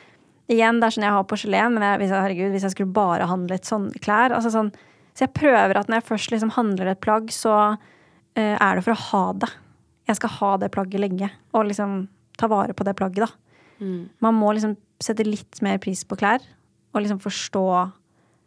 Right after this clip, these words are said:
Speaker 1: altså bare sånn den sømmen fra skjorta di, liksom, det er en person.
Speaker 2: Mm.
Speaker 1: Og det er en person sånn, og det er sånn folk tenker sånn, «Å, men det er maskiner som lager klær.» Det er ikke maskiner som lager klær. Det er ingen maskiner i hele verden som lager klær.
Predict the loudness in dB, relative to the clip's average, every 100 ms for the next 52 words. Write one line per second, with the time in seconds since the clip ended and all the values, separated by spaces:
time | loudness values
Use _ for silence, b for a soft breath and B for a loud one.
0 | _ -2 2 2 2 2 0 0 -2 -2
1 | 0 -2 -2 -4 -8 _ _ _ -4 -4
2 | -2 -6 -4 -4 -4 -6 -4 -2 0 2
3 | 2 0 -2 -4 -2 -4 -4 -6 -10 _
4 | -6 -4 -4 -8 B B B 4 4 4
5 | 0 -4 -4 -2 2 4 4 2 -2 -2
6 | -2 -2 0 0 0 0 -2 -2 -2 -2
7 | -4 -4 -2 2 2 2 0 -2 -2 -2
8 | -2 -2 -2 -4 -4 0 2 2 0 -2
9 | -2 -2 -2 -2 -4 -4 -2 -2 -4 -4
10 | -2 -2